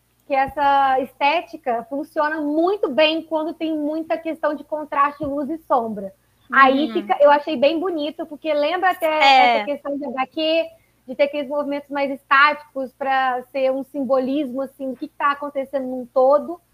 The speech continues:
Speaker 1: Então, ali, eu gostei, eu gostei bastante desses momentos, mas quando tem muita luz,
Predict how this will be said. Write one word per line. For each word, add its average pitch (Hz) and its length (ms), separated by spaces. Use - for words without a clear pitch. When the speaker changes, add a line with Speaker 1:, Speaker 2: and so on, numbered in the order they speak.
Speaker 1:
Então, 254 360
ali, 277 580
eu 277 140
gostei, 285 800
eu 269 80
gostei 277 280
bastante 277 480
desses 277 200
momentos, 269 420
mas 269 200
quando 277 220
tem 294 220
muita 311 520
luz, 302 460